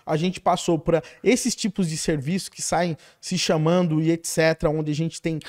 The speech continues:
entidades anêmicas, tá?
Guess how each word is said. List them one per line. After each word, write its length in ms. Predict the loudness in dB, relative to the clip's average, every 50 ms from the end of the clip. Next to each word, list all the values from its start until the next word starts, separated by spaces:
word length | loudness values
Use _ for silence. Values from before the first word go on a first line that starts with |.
| -16 -20 _ -4
entidades 720 | 0 0 0 0 0 -2 2 4 4 4 4 2 2 0
anêmicas, 800 | 0 0 0 0 -2 0 0 -2 -2 -2 -4 -6 -6 -8 -10 -14 _ _ _ _
tá? 240 | -2 0 0 0